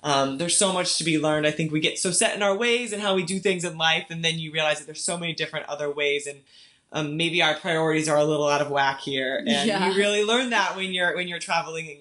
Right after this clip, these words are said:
Speaker 1: sort of, and connecting locally.
Speaker 2: Yeah, yeah, exactly like what Danielle said. Like, there are different ways to live and what different ways to do things, but at the end of the day, we all want the same thing out of life. We want happiness and love and families and,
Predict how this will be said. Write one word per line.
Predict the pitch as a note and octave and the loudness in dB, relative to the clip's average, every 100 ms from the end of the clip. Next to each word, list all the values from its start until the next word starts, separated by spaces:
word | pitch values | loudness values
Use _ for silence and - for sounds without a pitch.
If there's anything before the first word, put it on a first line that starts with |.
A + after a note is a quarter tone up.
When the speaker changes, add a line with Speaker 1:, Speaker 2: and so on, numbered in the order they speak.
| - | -16
Speaker 1:
sort | - D#3+ | -10 -10
of, | - | -10
and | D#3 | -12
connecting | F3+ E3+ D#3 - C#3+ C#3 | -6 -2 -2 -2 -8 -6
locally. | C#3+ C#3+ C3+ B2+ C#3 G3 | -8 -8 -12 -14 -14 -6
Speaker 2:
Yeah, | C4 B3+ F#3 F3 E3 | 0 2 2 -2 -6
yeah, | A3 G3+ | 0 2
exactly | F3+ F#3 A3 B3+ | 2 0 0 0
like | A#3 G#3 | 0 0
what | - G3 G#3 | -2 -2 0
Danielle | A3 G#3 G3+ G#3+ G#3+ | 2 0 4 2 2
said. | - E3+ D#3+ | 0 0 0
Like, | E3 E3 D#3+ | -4 -8 -6
there | - F#3+ | -4 2
are | A3 A3 | 2 2
different | A3+ A3+ | 0 -2
ways | G3 G3 F#3 | 2 2 2
to | G3+ | -2
live | F#3 G3 G3 | 2 2 2
and | F3+ | 0
what | F3+ | -2
different | G3+ F#3+ F#3+ | -2 -2 2
ways | G3 | 2
to | - | 2
do | E3+ F3+ | 2 2
things, | F#3 G3+ F#3+ | 2 -2 0
but | F#3+ | 0
at | G3 | 0
the | G#3 | 2
end | G#3+ G#3+ | 2 0
of | |
the | F3 | -4
day, | F#3 G3+ F#3 F3+ F3 - - _ | 0 2 2 0 -6 -20 -20 _
we | G3 A3 | -2 4
all | G3+ F#3+ | 4 4
want | F#3+ G3+ G3 | 0 -2 -2
the | |
same | F#3 F#3+ F3 | -4 -4 -4
thing | - F#3 E3 - | -6 -6 -6 -8
out | F3+ | -8
of | E3+ | -6
life. | D3 D#3 | -8 -2
We | |
want | F#3+ F#3+ F#3 | 2 2 4
happiness | F#3+ F#3 F#3 F3 | 2 2 0 0
and | F3+ F3+ | -2 2
love | F#3+ F3+ F3+ | 4 4 2
and | F3+ | -4
families | E3+ G#3+ F#3+ F#3+ F#3 F3+ F3+ G3 | 0 2 2 2 -6 -8 -8 -6
and, | F3+ F3+ | -8 -10